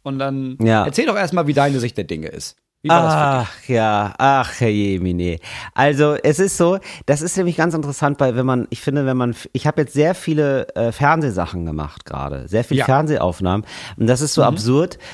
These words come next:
Speaker 2: Man kommt ja im Podcast und kommt dann und kann dann auch darüber erzählen, was man so erlebt hat und so. Das ist ja auch
Speaker 1: Mhm.
Speaker 2: eine große Quelle davon, wie man, die man
Speaker 1: Ja.
Speaker 2: speist,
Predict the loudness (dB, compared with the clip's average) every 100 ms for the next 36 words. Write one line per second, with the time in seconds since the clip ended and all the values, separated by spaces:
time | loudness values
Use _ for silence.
0 | -2 2 4 4 4 4 2 4 4 4
1 | 0 -2 0 2 2 0 0 0 0 0
2 | 2 2 0 -4 0 0 2 2 2 0
3 | 2 2 2 0 2 2 4 2 2 0
4 | 0 0 0 0 0 2 2 2 0 0
5 | 0 -2 -4 -12 -16 -16 -2 0 0 -2
6 | 0 2 4 2 0 -4 0 0 0 -2
7 | 0 0 -2 -4 -2 0 0 2 0 0
8 | -4 -8